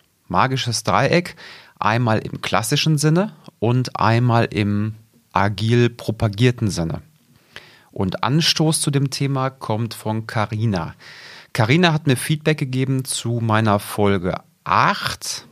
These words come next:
bei der ich gesagt habe, in vielen Büchern zum Thema Agilität wird das Projektmanagement-Dreieck auf den Kopf gestellt und das ist Quatsch.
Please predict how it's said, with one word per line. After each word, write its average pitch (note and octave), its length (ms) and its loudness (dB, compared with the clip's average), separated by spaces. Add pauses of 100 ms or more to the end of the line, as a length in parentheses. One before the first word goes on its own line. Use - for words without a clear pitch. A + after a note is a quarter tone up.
bei G#2+ 160 4
der G#2 260 0
ich - 160 -4
gesagt A#2 640 -2
habe, A2+ 480 2 (420)
in G#2+ 140 -4
vielen E3+ 320 0
Büchern C#3 340 4
zum A#2 200 -2
Thema A2+ 280 0
Agilität G2+ 720 0 (680)
wird G2 140 2
das A2 160 2
Projektmanagement-Dreieck F#2+ 1120 0
auf - 140 -4
den F#2+ 220 -4
Kopf - 280 -2
gestellt E2+ 520 -2
und F2+ 100 -4
das G2 140 -2
ist - 240 -4
Quatsch. - 480 0